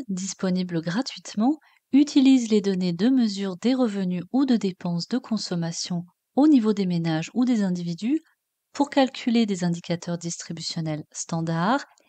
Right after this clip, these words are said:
et établir des graphiques des courbes de distribution standard. Coburn, en deux mille cinq, propose des procédures pour effectuer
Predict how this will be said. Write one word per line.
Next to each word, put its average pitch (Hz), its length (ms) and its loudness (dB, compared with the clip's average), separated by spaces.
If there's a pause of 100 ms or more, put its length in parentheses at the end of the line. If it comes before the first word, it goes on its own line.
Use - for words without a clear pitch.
(120)
et 247 160 4
établir 226 480 2
des 190 160 -2
graphiques 175 500 -6
des 160 140 -8
courbes 277 400 0
de 202 80 0
distribution 175 720 -6
standard. 160 640 -4 (960)
Coburn, 208 640 2
en 170 100 -2
deux 170 160 -2
mille 185 160 -2
cinq, 226 400 0 (460)
propose 269 500 0
des 208 100 0
procédures 202 680 -2
pour 254 180 -2
effectuer 220 540 -2